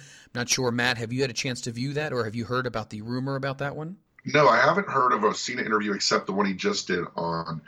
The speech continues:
Speaker 2: Corey Graves, which I thought was a really good interview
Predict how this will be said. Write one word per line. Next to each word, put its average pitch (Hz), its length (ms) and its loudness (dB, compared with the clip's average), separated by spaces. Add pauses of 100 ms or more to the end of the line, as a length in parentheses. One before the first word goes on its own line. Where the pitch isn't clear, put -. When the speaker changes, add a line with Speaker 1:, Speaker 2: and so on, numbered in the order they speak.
(380)
Speaker 2:
Corey 104 320 6
Graves, 90 480 2
which 90 160 -4
I - 80 -2
thought 90 180 2
was 78 120 -4
a 78 40 -4
really 80 200 2
good 76 140 -8
interview - 280 -12